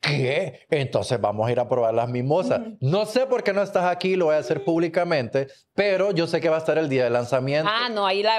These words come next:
Speaker 2: ahí la llevo sí o sí.
Speaker 1: Ahí, ahí nos vamos a desquitar, Giselle, así que
Speaker 2: Sí,
Speaker 1: no te
Speaker 2: ahí
Speaker 1: preocupes.
Speaker 2: se va a descualquierar.
Speaker 1: Fíjate, me encanta, es que para eso son los lanzamientos, eh,
Speaker 2: Para
Speaker 1: ustedes no saben.
Speaker 2: descualquierarnos.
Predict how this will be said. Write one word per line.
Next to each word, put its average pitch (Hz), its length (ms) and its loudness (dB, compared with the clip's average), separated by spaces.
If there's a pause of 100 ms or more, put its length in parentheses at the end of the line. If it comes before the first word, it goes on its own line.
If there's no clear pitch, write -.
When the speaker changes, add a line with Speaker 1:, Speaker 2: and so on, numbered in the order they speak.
(100)
Speaker 2:
ahí 214 180 0
la 233 140 2
llevo 240 260 2
sí 247 200 -2
o 220 80 0
sí. 185 260 -4
Speaker 1:
Ahí, 135 380 2
ahí 147 320 0
nos 196 100 0
vamos 147 260 0
a 147 40 2
desquitar, 143 500 -2
Giselle, 104 320 -2
así 220 140 0
que 220 60 0 (100)
Speaker 2:
Sí, 233 60 -2
Speaker 1:
no - 40 -2
te 233 60 2
Speaker 2:
ahí 196 240 0
Speaker 1:
preocupes. 220 220 0
Speaker 2:
se 202 60 2
va 214 100 4
a 226 40 2
descualquierar. 226 760 0 (220)
Speaker 1:
Fíjate, 156 320 -2 (380)
me 165 100 2
encanta, 135 560 0
es 113 140 -4
que 147 180 -2
para 110 300 0
eso 123 160 -4
son 123 180 -2
los 123 80 0
lanzamientos, 107 800 -4
eh, - 160 -10
Speaker 2:
Para 214 200 0
Speaker 1:
ustedes 220 180 -2
no 233 60 -2
saben. 208 180 0
Speaker 2:
descualquierarnos. 226 560 0